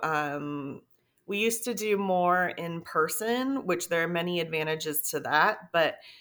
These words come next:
we've also, you know, since covid, have been doing a lot more online and these live online trainings. So what's really good for something like hers rater training or Energy Star training is that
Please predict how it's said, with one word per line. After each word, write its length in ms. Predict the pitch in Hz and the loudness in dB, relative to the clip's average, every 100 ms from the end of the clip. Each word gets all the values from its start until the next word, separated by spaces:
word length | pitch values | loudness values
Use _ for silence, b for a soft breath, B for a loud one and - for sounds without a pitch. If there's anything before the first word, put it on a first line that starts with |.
| B B | B B
we've 140 | 175 175 | -2 4
also, 720 | 151 156 - 156 147 143 - | 6 6 4 4 6 4 0
you 120 | 165 | -4
know, 140 | 151 156 | -4 -2
since 400 | - 165 147 - | -2 -4 -4 -6
covid, 600 | - 139 139 113 120 - | -4 -4 -2 0 0 -2
have 180 | 147 | -6
been 160 | 147 151 | -6 -6
doing 460 | 147 135 135 135 135 | -2 0 0 -2 0
a 80 | 143 | 2
lot 280 | 143 131 156 | 4 2 2
more 280 | 139 135 147 | 0 0 0
online 640 | 139 139 139 139 147 175 | -2 -2 -4 -2 -2 -2
and 100 | 160 | -4
these 200 | 143 143 | -6 -6
live 360 | 151 143 147 156 | -4 -2 -2 -2
online 600 | 139 143 160 165 175 185 | -2 -2 -2 -4 -4 -6
trainings. 720 | - 185 190 196 202 214 220 B B B | -6 -4 -2 -2 -2 -6 -10 B B B
So 200 | - 202 | 0 4
what's 240 | 185 180 180 | 6 4 2
really 420 | 175 180 175 170 | 2 4 4 2
good 360 | 165 143 147 - | 2 2 2 -2
for 120 | 135 | -6
something 460 | - 143 147 147 147 | -4 -4 -4 -4 0
like 340 | 139 135 - - | 0 0 -6 -8
hers 380 | 160 151 147 151 | 2 4 4 0
rater 320 | 160 151 156 | -2 2 0
training 460 | 151 151 151 151 147 | -2 -6 -6 -4 -4
or 120 | 139 | -4
Energy 500 | - 127 147 165 180 | -4 -4 -4 -2 -6
Star 440 | 180 185 180 185 180 | -4 0 4 4 0
training 600 | - 185 196 202 202 - | -4 -2 -2 -2 -4 -2
is 280 | 151 151 151 | -2 -2 0
that 380 | 139 143 135 | 0 0 -2